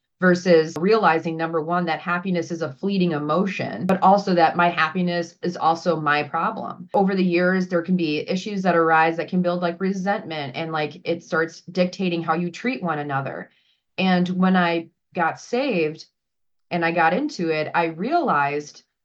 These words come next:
that we're supposed to love each other like Christ. It's a very selfless kind of love. Whenever we get to a, a bad point in our relationship, we're able to come together because we both have that seed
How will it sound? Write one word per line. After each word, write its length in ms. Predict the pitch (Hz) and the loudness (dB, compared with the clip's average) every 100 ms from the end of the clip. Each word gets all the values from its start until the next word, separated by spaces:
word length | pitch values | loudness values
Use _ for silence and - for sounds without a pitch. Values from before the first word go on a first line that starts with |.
| _ 170 | _ -10
that 640 | 156 170 165 151 - - | -2 2 2 0 -4 -10
we're 140 | 185 202 | -6 -6
supposed 380 | - 214 214 - | -6 -6 -6 -4
to 80 | |
love 300 | 190 175 190 | 2 4 4
each 220 | 196 185 165 | 2 -4 -4
other 300 | 151 151 151 | -4 -4 -4
like 380 | 147 139 135 - | -4 -6 -8 -18
Christ. 680 | - 160 131 - - - _ _ | -6 -4 -4 -6 -18 -20 _ _
It's 180 | 185 180 | -4 -2
a 60 | 180 | -2
very 400 | 190 196 185 - | -2 0 -2 -4
selfless 760 | - - - 175 180 190 180 - | -10 -20 -2 0 0 0 -2 -2
kind 320 | - 175 175 | -4 -2 -2
of 120 | 156 | -4
love. 600 | 156 165 156 143 139 - - | 0 4 4 2 -2 -12 -8
Whenever 640 | 175 196 202 202 190 180 170 | -4 -2 -2 0 0 -2 -2
we 280 | 190 170 - - | -4 -4 -8 -6
get 240 | 190 - | -4 -4
to 200 | - 190 | -4 0
a, 140 | 170 - - | 2 0 -4
a 80 | 160 | -4
bad 500 | - 175 214 185 - | 2 4 4 0 -4
point 220 | 214 226 | -4 -2
in 60 | 180 | 0
our 240 | 160 151 | 0 0
relationship, 840 | 156 165 180 277 196 165 156 147 | -2 -2 -2 -2 -4 -4 -4 -2
we're 80 | 202 | 0
able 180 | 240 247 | 2 2
to 100 | 240 | 0
come 160 | 226 202 | -2 -2
together 420 | 190 180 180 170 | 0 2 2 0
because 300 | 175 190 175 | 0 -2 0
we 120 | 185 | 0
both 300 | 165 165 180 | 0 -2 0
have 220 | 185 175 | -2 0
that 180 | 165 - | -2 -4
seed 540 | - 160 170 190 - | -8 -6 -2 -2 -4